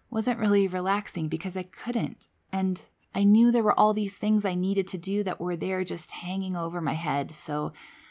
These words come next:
I just constantly had this low level of anxiousness always lurking under the surface. But today, I sat down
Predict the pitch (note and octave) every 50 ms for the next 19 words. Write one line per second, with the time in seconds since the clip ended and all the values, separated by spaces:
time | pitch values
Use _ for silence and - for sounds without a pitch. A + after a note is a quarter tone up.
0 | - _ - - F#3 G3 G3+ - - - - F#3+ G#3 G#3 G3+ - - - F3 -
1 | - F3 F3 E3 C#3+ B2+ - D3+ D#3+ - - E3+ E3+ E3+ E3+ E3+ E3+ E3+ E3+ E3+
2 | E3+ F3 E3+ E3 D#3+ B2+ B2+ C3 D3+ C#3+ - - - - D3+ E3 D#3+ D#3 - -
3 | E3 D3+ - - F#3+ E3+ D#3 - - - - E3 F3 F3 F3 E3+ D#3 D#3+ D#3 -
4 | D#3+ D#3+ E3 D#3+ - - C#3 - - - D#3 D#3 D#3 D3+ - D#3 D3+ - - -
5 | - - - - F3 - - - _ _ _ _ - D#3+ D#3 D#3 D#3 - - D#3
6 | C#3+ D#3+ G#3 C4 A#3+ E3+ D#3+ F#3 A#3 - _ - - - - D#3+ - _ - -
7 | D#3 D#3 - - E3 - - - - D3+ A#2+ B2 C#3 F3 G3+